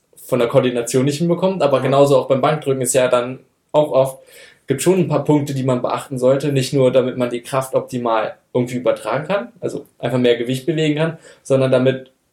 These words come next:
Speaker 1: der Körper auch weniger belastet wird in der Bewegung.
Speaker 2: Ja, besonders Bankdrücken, äh, da entstehen sehr, sehr viele Probleme im Kraftsport. Also die, die häufigsten Verletzlokalisationen im Kraftsport ist wirklich die Schulter.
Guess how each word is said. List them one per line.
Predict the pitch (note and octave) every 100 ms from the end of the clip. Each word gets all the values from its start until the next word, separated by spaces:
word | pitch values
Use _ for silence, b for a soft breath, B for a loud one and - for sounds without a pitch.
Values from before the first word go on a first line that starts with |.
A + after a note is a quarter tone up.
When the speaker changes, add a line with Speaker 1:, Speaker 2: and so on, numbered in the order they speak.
| _
Speaker 1:
der | C3
Körper | B2+ C3+ C3
auch | B2+
weniger | B2 B2 B2 A2+
belastet | A#2 A2+ - B2 -
wird | G#2 G#2+
in | G#2
der | G2+
Bewegung. | G#2+ A2
Speaker 2:
Ja, | B2 - - -
besonders | B2+ B2+ D3+ D#3 -
Bankdrücken, | B2+ D#3+ - D#3+ E3+ E3 -
äh, | A#2+ - - - - _ -
da | A#2+ C3 D3
entstehen | - - D3 C#3 C#3
sehr, | B2+ C3
sehr | C3
viele | B2+ C3 B2+
Probleme | C3 B2+ A#2+
im | A#2+
Kraftsport. | B2 - - B2+ -
Also | C3 C3
die, | C#3 C3+ B B B
die | C#3+ B2+
häufigsten | C#3+ A#3 A3 A#3+ - - F3+ F3 -
Verletzlokalisationen | - - - - C3+ F#3+ - - - D#3 F3 F#3 F#3 F3 E3+ - E3 E3+
im | D3
Kraftsport | D3 D3 F3 - - D#3+ D#3
ist | C3+
wirklich | B2+ D3 D#3+ D#3
die | C#3
Schulter. | B2 C#3+ D3 C3+ -